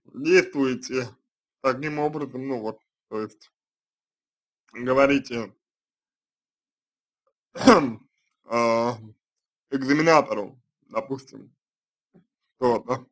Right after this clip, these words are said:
кто-то нарушает правила, если вы делаете это, исходя из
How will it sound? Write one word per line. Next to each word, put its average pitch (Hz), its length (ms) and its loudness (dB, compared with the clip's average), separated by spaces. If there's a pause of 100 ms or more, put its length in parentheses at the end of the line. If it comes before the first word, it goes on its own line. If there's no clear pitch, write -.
(100)
кто-то - 580 -6 (680)
нарушает 131 720 2 (300)
правила, 165 680 4 (1200)
если 160 440 6
вы 160 280 6
делаете 156 600 6
это, 156 300 4
исходя 147 500 2
из 135 320 4